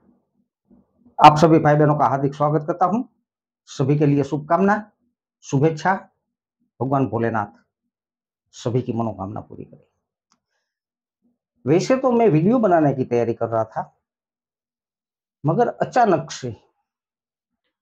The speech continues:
ये बेटा मुझे मिलने के लिए आया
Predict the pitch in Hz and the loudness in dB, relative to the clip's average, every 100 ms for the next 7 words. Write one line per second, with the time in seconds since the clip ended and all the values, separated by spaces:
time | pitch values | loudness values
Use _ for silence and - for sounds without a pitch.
0 | _ _ _ _ _ _ _ _ - 147 | _ _ _ _ _ _ _ _ -2 0
1 | 127 151 139 - - _ _ _ _ _ | 2 0 0 -4 -14 _ _ _ _ _
2 | _ _ _ _ _ _ 127 147 170 131 | _ _ _ _ _ _ -2 0 2 2
3 | 151 151 147 120 113 101 98 - - | 2 2 0 -4 -6 -10 -10 -16 -20